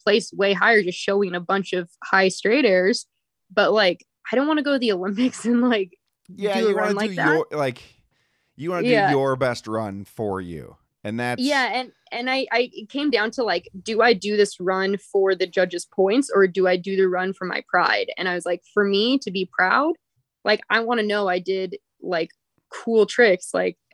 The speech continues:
Speaker 1: and, and my run was front seven, cab three, air, back five, front five, back seven, switch alley-oop. And, like, okay, my switch alley-oop is, like, at the lip.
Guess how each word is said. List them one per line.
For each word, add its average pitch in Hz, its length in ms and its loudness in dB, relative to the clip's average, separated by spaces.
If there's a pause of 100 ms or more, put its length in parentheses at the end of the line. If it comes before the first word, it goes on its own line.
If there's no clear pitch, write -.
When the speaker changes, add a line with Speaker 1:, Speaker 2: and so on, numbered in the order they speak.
(160)
Speaker 1:
and, 196 360 0
and 202 120 -2
my 190 100 0
run 202 200 -2
was 196 240 -4 (800)
front 220 220 0
seven, 202 800 2 (240)
cab 190 420 0
three, 196 600 -4 (140)
air, 190 640 4 (500)
back 196 280 2 (120)
five, 196 360 -2
front 190 220 -4
five, 190 420 -4
back 185 240 0
seven, 185 540 -4
switch - 360 -2
alley-oop. 180 500 2 (640)
And, 214 200 2
like, 185 260 -4 (500)
okay, 226 260 4
my 202 160 2
switch 214 360 -2
alley-oop 196 560 -2
is, 185 220 -2
like, 190 220 -4 (800)
at 202 280 4
the 226 80 4
lip. 214 380 0